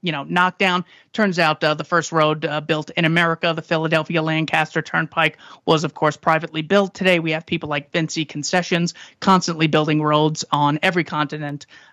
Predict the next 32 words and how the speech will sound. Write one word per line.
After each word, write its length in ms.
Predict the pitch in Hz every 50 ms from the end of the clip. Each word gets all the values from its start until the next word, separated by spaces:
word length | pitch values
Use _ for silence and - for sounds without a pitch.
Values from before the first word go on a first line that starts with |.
| -
Uh, 260 | - 160 147 139 139 143 - - -
that 180 | 175 - - _ -
when, 260 | 185 175 170 160 156
uh, 200 | 151 151 147 143 156
you, 140 | 156 151 147
you 160 | 170 165 160
research 380 | 156 165 156 - - 160 156 -
Vinci, 640 | - - 170 160 - - - 165 160 160 160 165 _ _ _ _ -
Vinci 540 | 165 143 190 196 196 - - 196 190 185 180 - -
Concessions, 720 | - 175 151 - 175 160 147 - - 123 139 156 - - _ - - -
uh, 160 | - 156 151 151
they're 280 | 160 175 170 160 156
a, 160 | 147 151 147 160 151
uh, 120 | 135 147
great 280 | 160 - 170 160 139 -
company 320 | - 156 147 - 156 147
providing, 520 | 143 - 160 175 147 143 139 139 147 156 - _ _ _ -
uh, 180 | - 151 143
transportation 720 | 139 - - 156 151 147 - - 156 180 160 160 160 - 170
now. 220 | 160 147 151 160 - - - - -
So 220 | - - 151 151
immediately 560 | - 190 202 269 330 349 330 302 247 226 220 208
you 120 | 196 202
see 220 | - - 208 190 180
some 340 | 170 - - - 180 175 -
things 260 | 185 175 175 160 160
being 200 | - 156 156 151
privatized, 640 | - - 151 147 147 147 - - - 143 143 156 165 -
but 220 | 208 214 208 190 190
you 80 | 196
might 260 | 196 202 214 214 214
say, 280 | - - 196 190 190 196